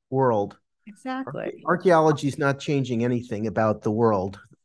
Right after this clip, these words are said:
Speaker 2: Exactly.
Speaker 1: Mu-, there are much bigger things at work.
Speaker 2: Right, right.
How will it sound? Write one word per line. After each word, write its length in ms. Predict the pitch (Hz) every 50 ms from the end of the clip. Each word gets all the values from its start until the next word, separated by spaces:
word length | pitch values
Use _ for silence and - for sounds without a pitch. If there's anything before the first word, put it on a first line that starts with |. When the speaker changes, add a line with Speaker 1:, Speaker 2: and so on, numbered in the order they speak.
| _ _ -
Speaker 2:
Exactly. 440 | 226 214 - 214 175 160 156 143 -
Speaker 1:
Mu-, 140 | - - 135
there 100 | 143 147
are 40 | 143
much 240 | 147 156 160 156 - -
bigger 220 | 156 139 135 135
things 360 | - - 151 139 131 123 113 127
at 100 | 117 98
work. 380 | 120 120 92 82 - - - - _ _ _ _ _ -
Speaker 2:
Right, 220 | 180 165 143 - - _ _ _ _ _ _ _ _ _ _ _
right. 260 | - 165 151 147 -